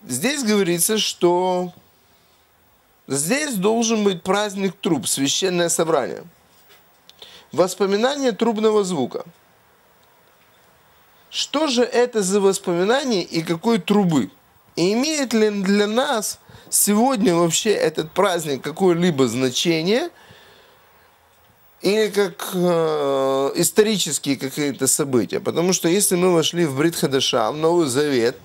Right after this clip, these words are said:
то нужно ли нам вообще как бы вспоминать об этом празднике Йом Труа сегодня? Вспоминать о трубном звуке и какой это трубный звук?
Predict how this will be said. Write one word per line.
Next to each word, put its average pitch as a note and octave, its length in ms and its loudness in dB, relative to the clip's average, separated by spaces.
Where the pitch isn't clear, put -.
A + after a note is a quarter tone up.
то C#3+ 240 0
нужно F#3 420 2
ли E3 140 2
нам E3+ 440 0
вообще C3+ 320 0
как C3+ 200 0
бы B2+ 140 0
вспоминать D#3 600 0
об C#3 140 0
этом B2 260 2
празднике C#3 600 0
Йом C#3+ 380 0
Труа D3+ 380 2
сегодня? B2+ 500 -2
Вспоминать E3 560 0
о D3 80 -4
трубном C#3+ 400 0
звуке D#3+ 440 0
и - 200 -8
какой F#3+ 420 2
это D#3+ 160 -4
трубный D#3+ 380 -2
звук? C3+ 380 -2